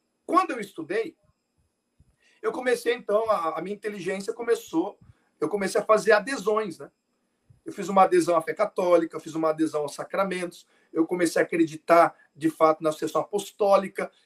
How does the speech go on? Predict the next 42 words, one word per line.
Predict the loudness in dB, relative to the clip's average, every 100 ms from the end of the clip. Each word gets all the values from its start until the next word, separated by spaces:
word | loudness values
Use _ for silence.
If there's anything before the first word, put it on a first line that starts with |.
| -10
Então, | 0 0
eu | 0
comecei | -6 -6 -4 -4 -4
a | -4
me | -6
tornar | 0 2 2 0
católico, | -2 -2 -2 -4 -14 -20 _ -20 -20 -12
né? | -12 -12 _ _ _ _ _ -2
Aí, | 2 4 4 0
nisso, | 2 6 6 2 -8 -10 _
depois | -2 0 2 2
de |
um | 0
tempo, | 0 -2 -2 -14 -18 -20 _ _ _
eu | 0
falei, | 4 4
Não, | 4
mas | -2 -6 -12 _ _ _ _ -6
as | -4
pessoas | -4 -4 -4 -6
têm | -10 -8 -8
que |
entender | -8 -2 -2 -2 -8
que, | -8 -12
de | -4
fato, | 2 2 2
a |
igreja | 4 4 4
nasceu | 0 -4 -6
católica, | -6 2 4 6 4 -6 -16 _ _ _
que | -6
Deus | 4 6 6
existe, | 2 -10 -8 -6 -6 -10 -14 -14 _ _
né, | -2 0
que | 2
existe | 0 -2 0
uma | 0
só | 0 -4
fé, | 0 0 2
um | -2
só | -6
Senhor, | -6 -4 0 0 0